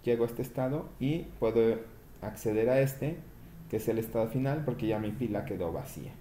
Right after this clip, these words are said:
Entonces llego hasta acá y acepto la pila. Ahora vamos a ver este caso. Acuérdense que en este seguía yo en Q cero, pero ahora estoy viendo una, una, esta con una B, esta con una B, elimino esta B y llego a este,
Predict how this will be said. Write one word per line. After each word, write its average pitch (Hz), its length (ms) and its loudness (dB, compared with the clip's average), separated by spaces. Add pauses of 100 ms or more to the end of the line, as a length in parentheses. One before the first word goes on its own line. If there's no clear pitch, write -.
(180)
Entonces - 380 -10
llego 92 200 -6
hasta - 180 -12
acá - 180 -14 (480)
y 92 80 -2
acepto 95 400 -4
la 104 140 -2
pila. 135 200 -2 (540)
Ahora 139 140 6
vamos 143 160 4
a 143 60 6
ver 139 120 6
este 139 240 2
caso. 147 440 4
Acuérdense 135 360 2
que 135 80 0
en 127 80 2
este 131 200 2
seguía 131 440 2
yo 135 180 2
en 131 100 0
Q 135 160 -2
cero, 135 380 2 (580)
pero 120 140 8
ahora 127 100 8
estoy 127 200 2
viendo 123 280 2
una, 123 500 0 (180)
una, 135 480 2 (840)
esta 131 580 -2 (340)
con 113 200 0
una 135 240 4
B, 151 320 2 (320)
esta 120 400 -2
con 120 120 0
una 120 120 0
B, 151 260 -2 (140)
elimino 120 420 0
esta 127 240 -2
B 135 240 0 (180)
y 104 140 -8
llego 98 280 2
a 67 100 0
este, - 420 -8